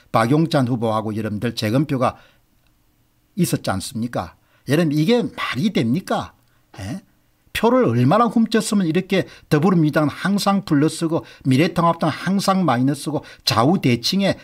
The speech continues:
데칼코마니에 똑같은 크기에 이렇게 나옵니까? 왜 이렇게 그래프가 나옵니까?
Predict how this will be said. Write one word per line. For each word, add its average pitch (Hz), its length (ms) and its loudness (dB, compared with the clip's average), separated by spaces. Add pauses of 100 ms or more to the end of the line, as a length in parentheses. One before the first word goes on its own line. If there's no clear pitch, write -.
(100)
데칼코마니에 185 840 2
똑같은 - 640 -2
크기에 170 360 0
이렇게 156 320 0
나옵니까? 101 680 -6 (920)
왜 143 160 4
이렇게 262 300 4
그래프가 190 500 0
나옵니까? 165 680 0